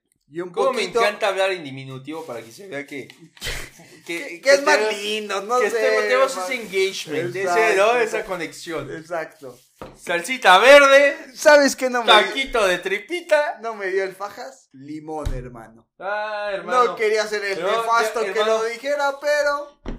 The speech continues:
Speaker 2: Ya voy a, aquí está. Voy a cerrar
Speaker 1: Gracias,
Speaker 2: la enciclopedia,
Speaker 1: gracias.
Speaker 2: la enciclopedia, ¿eh? Pesa tres kilos.
Speaker 1: Ahí está, entonces campechano.
Speaker 2: A ver.
Speaker 1: Vamos a echarnos un campechano y una lengua.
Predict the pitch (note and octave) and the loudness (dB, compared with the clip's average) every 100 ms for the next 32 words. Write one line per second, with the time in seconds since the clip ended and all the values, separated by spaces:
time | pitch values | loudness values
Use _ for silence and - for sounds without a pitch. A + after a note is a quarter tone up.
0 | - _ _ _ C#3 F#3+ G#3 G#3+ G#3 F3 | -14 _ _ _ -6 -4 -4 -4 -2 -2
1 | D3+ D3 C3+ F3 F3+ F#3+ A3+ B3+ _ _ | -2 -6 -6 -12 -10 -8 -8 -12 _ _
2 | _ _ D#3+ G3 G3 F3 E3 F#3 F#3 C#3+ | _ _ -4 -2 -2 -2 -2 0 -2 -6
3 | C3+ D3+ D3 - F#3+ G#3 F#3 C#3 C3+ C#3 | -8 -4 -4 -4 -8 -8 -8 -8 -10 -10
4 | C#3 E3 F#3+ G#3+ A3 E3+ A3+ F#4 - _ | -10 -6 -6 -4 0 2 0 -2 -12 _
5 | _ _ _ _ _ - - - G3 G3+ | _ _ _ _ _ -20 -20 -8 -8 -6
6 | G#3 G3 F#3+ - A3 A#3 C4+ - - _ | -6 -4 -6 -8 -14 -6 -6 -6 -18 _
7 | _ G#3+ - - - - _ - - - | _ -16 -14 -16 -20 -20 _ -6 -6 -8
8 | - _ _ _ _ _ _ _ _ _ | -20 _ _ _ _ _ _ _ _ _
9 | - - G#3 - C3+ _ _ _ _ - | -20 -20 -18 -20 -20 _ _ _ _ -16
10 | C#3 C#3+ C#3 A3+ C4 - D3+ G3 G3 F3 | -14 -12 -8 -6 -8 -14 -20 -20 -20 -20
11 | - D#3+ D#3 C#3+ D3 F3 E3+ - _ _ | -16 -16 -14 -4 0 0 0 -4 _ _
12 | D3 F3+ F#3 D#3 F#3+ F#3 F#3+ F#3+ F#3 F3 | _ -6 -6 -10 -10 -10 -12 -12 -14 -12
13 | C#3+ G#3+ A3+ A#3+ - E3 F3 E3 D3 F3+ | -12 -10 -10 -10 -14 -16 -12 -10 -10 -10
14 | A3 A3+ B3 F4 | -6 -4 -4 -6